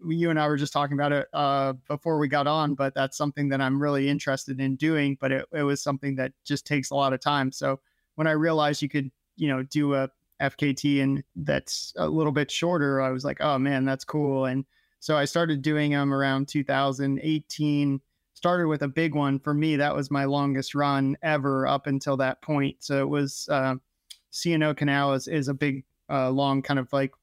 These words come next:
crushed gravel bike path, uh, that starts in Washington, D C, and goes to Hagerstown. It's a hundred and eighty-three miles, like, three hundred kilometers. And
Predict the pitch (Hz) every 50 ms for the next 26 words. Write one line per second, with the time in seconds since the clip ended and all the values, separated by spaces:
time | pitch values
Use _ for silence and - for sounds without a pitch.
0 | _ _ _ _ _ _ _ _ - - - 151 143 - - - - 135 131 139
1 | 139 139 135 135 127 127 143 139 143 131 - - - 135 131 131 131 - _ _
2 | _ _ _ _ _ _ _ - - 143 143 135 131 131 131 131 131 139 - -
3 | - 156 151 156 147 - 147 143 139 139 139 139 - 147 143 135 - 143 131 127
4 | 143 143 - - 147 143 139 139 131 135 139 - - 135 127 143 143 135 139 143
5 | 135 - - 139 135 135 131 135 131 - - 143 135 135 - - 151 147 143 143
6 | 135 135 143 139 135 139 139 - 147 139 131 135 135 135 135 135 135 135 - 135
7 | 131 - - 143 139 143 143 139 131 131 127 - - 139 131 127 131 131 131 127
8 | 127 127 131 135 - - 143 139